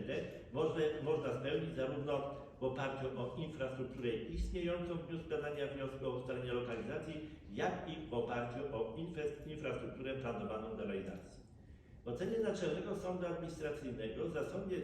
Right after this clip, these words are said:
zasadnie sąd pierwszej instancji przyjął, że odległości w tej niniejszej sprawie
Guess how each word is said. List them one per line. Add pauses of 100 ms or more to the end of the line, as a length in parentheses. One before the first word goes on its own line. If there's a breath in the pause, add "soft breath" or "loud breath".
(140)
zasadnie
sąd
pierwszej
instancji
przyjął, (420 loud breath)
że
odległości
w
tej
niniejszej
sprawie